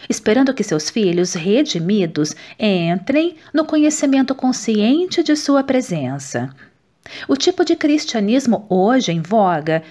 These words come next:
só conhece sua presença em teoria. Deixa de dar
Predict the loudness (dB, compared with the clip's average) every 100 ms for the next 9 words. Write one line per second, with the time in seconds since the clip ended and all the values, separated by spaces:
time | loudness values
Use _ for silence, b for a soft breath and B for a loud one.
0 | B B -6 -2 0 2 2 0 -2 -6
1 | -6 -2 -4 0 0 2 0 0 -2 0
2 | 2 4 4 4 2 0 -4 _ B B
3 | -2 4 6 4 2 0 0 2 2 0